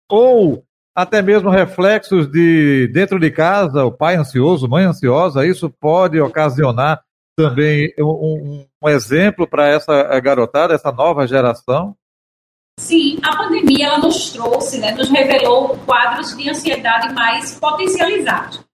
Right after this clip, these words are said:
Speaker 2: A gente tinha pessoas que já eram ansiosas e tiveram esse quadro, ele tem-, tendeu a aumentar,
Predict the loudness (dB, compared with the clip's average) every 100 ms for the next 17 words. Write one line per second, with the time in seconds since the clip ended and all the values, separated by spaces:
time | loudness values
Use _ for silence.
0 | _ -4 0 0 -2 -4 -2 0 -4 -6
1 | -4 -2 -2 -2 0 2 2 0 -4 -6
2 | -6 -4 0 0 -2 -6 -6 -4 -2 0
3 | 0 0 -4 -6 -8 -2 0 2 -2 -8
4 | -14 _ -14 -12 -2 0 0 -2 -4 -2
5 | 2 2 2 2 2 2 0 0 0 -4
6 | -12